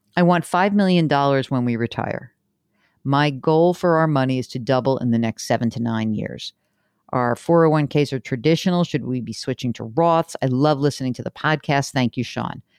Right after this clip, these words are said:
This is the thing that's fascinating to me. First of all, what's with the five million dollar random number?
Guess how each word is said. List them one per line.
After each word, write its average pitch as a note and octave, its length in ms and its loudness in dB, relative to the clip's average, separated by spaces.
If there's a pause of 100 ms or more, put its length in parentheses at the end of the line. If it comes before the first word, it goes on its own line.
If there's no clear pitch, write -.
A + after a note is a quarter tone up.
(440)
This C4+ 280 2
is C5 80 -8
the E4+ 120 2
thing F#3+ 320 2
that's E3 160 2
fascinating D#3+ 720 0
to - 100 -4
me. F3+ 120 0
First F#4+ 300 0
of F3 80 2
all, C#3+ 180 2
what's F3+ 440 0
with B4 100 6
the A4+ 80 -4
five G#3+ 360 0
million G3 340 2
dollar D3+ 320 2
random B2+ 640 0
number? A#2 420 -4